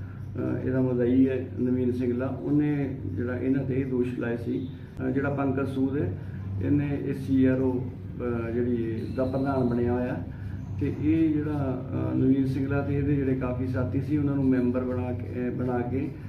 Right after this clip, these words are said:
ਤੇ ਉਹਦੇ ਵਿੱਚ ਜਿਹੜਾ ਇਹਨਾਂ ਤੋਂ, ਅਹ, ਜਿਹੜਾ ਕਾਫੀ ਇਹਨੇ ਪੈਸੇ ਬਟੋਰੇ ਤੇ ਦੂਜਾ ਇਹਨਾਂ ਨੂੰ ਨਾ ਕੋਈ ਰਸੀਦ ਵਗੈਰਾ ਕੋਈ ਦਿੱਤੀ, ਮਤਲਬ ਕੋਈ ਜਿਹੜਾ ਮੈਂਬਰ ਵਗੈਰਾ ਬਣਾਇਆ ਨਹੀਂ ਗਿਆ ਸੀ।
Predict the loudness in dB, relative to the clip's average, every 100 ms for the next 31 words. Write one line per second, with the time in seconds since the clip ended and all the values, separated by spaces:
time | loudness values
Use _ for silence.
0 | -8 -8 -4 0 2 2 0 0 0 0
1 | 2 0 0 0 0 0 0 0 0 0
2 | -2 0 0 2 0 -2 -2 -2 0 -2
3 | -2 -2 0 0 0 0 -2 -2 -2 0
4 | 0 0 0 -2 -6 -8 -6 -2 0 0
5 | 2 2 2 2 2 2 2 2 0 0
6 | 0 2 2 0 0 2 0 0 -2 -2
7 | -2 -2 0 0 0 -4 -6 -4 -2 -2
8 | -2 0 0 2 2 0 0 -2 -2 0
9 | 2 2 0 0 0 0 -2 -2 -2 -2
10 | -2 -2 -6